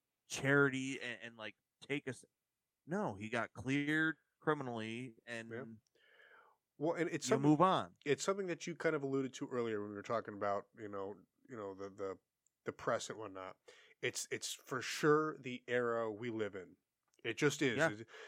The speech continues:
Speaker 2: you know, call it what you want. I don't know if it's, you know, the, the, the quote, woke generation, this, that, and the other. And, you know, we're not here to, you know, take a stance on anything.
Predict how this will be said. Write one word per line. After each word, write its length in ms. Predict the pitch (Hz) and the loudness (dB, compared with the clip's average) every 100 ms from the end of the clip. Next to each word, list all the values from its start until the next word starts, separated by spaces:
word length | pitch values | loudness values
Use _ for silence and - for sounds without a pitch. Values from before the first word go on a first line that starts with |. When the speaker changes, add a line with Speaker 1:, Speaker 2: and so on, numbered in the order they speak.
| - | -10
Speaker 2:
you 60 | 135 | -4
know, 80 | 131 | 2
call 200 | 165 190 | 6 8
it 80 | 185 | 6
what 160 | 185 | 0
you 80 | 185 | 2
want. 280 | 156 151 131 | 4 4 4
I 60 | |
don't 140 | 131 127 | 2 0
know 240 | 117 104 | 0 -2
if 60 | 98 | -4
it's, 120 | 92 | -12
you 60 | 104 | -12
know, 100 | 98 | -12
the, 320 | 87 - 104 | -14 -16 -14
the, 60 | 95 90 | -14 -12
the 80 | 101 | -10
quote, 320 | - 139 117 | 0 0 0
woke 400 | - 113 127 - - | -4 0 0 -2 -10
generation, 720 | 123 127 117 117 - 117 104 | -6 -4 -2 -2 -4 -8 -8
this, 220 | 107 110 | -6 -6
that, 220 | - 120 113 | -4 -4 -4
and 100 | 113 | -6
the 80 | |
other. 260 | 104 101 101 - - - - | -6 -6 -8 -12 -20 -16 -12
And, 100 | 107 | -10
you 120 | 107 | -6
know, 80 | 107 | 0
we're 140 | 117 | 2
not 160 | 127 120 | 4 4
here 140 | 135 | 2
to, 100 | 120 117 | 0 0
you 60 | 117 | -2
know, 140 | 110 | -4
take 220 | 104 117 | -4 -6
a 40 | - | -4
stance 360 | - 120 113 | -2 -2 -2
on 60 | 117 | -2
anything. 420 | 104 101 101 98 | -4 -6 -8 -12